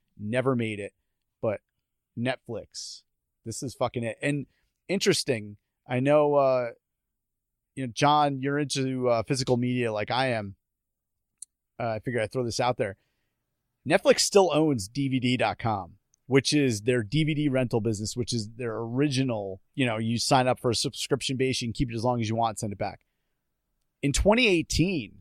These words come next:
they still have three million subscribers on D V D dot com. Now, they have a hundred and twenty-five million online for the streaming service, but they still generated fifty-six million dollars of profit in twenty, in the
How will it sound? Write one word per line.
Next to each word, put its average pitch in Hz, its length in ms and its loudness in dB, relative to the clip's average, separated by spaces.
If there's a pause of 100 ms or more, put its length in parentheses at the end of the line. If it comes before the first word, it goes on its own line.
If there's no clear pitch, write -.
(800)
they 143 100 4
still 175 400 2
have 165 280 6
three 170 480 -6
million 151 420 2
subscribers 113 1120 0 (160)
on 110 300 -2
D 113 120 -4
V 117 80 -4
D 117 160 -4
dot 101 200 -4
com. 107 340 -8 (680)
Now, 139 200 6
they 135 180 8
have 156 120 8
a 135 80 6
hundred 151 260 4
and 110 100 -10
twenty-five 139 800 4
million 117 340 -2
online 113 540 2
for 110 140 -6
the 104 80 -6
streaming 214 320 0
service, 107 340 -2 (680)
but 143 220 6
they 151 140 4
still 202 260 6
generated 143 600 2 (100)
fifty-six 180 520 -2
million 139 340 2
dollars 123 340 4
of 107 100 -6
profit 135 480 2
in 110 120 -8
twenty, 131 320 -6
in 131 100 -4
the 123 80 -2